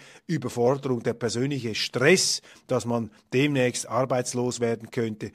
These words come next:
hat hier ganz klar auf Seiten der Linken Regie geführt.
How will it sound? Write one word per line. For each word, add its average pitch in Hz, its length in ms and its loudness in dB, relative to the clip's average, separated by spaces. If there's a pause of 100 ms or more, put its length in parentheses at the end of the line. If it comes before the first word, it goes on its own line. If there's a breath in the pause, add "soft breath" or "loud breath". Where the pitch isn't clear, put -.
(140 loud breath)
hat 123 240 -4
hier 117 120 -2
ganz - 360 -6
klar 107 340 -6 (180 loud breath)
auf 107 200 -10
Seiten 107 400 -4
der 104 100 -4
Linken 104 480 -6 (220 loud breath)
Regie 139 640 0 (240 loud breath)
geführt. 143 460 4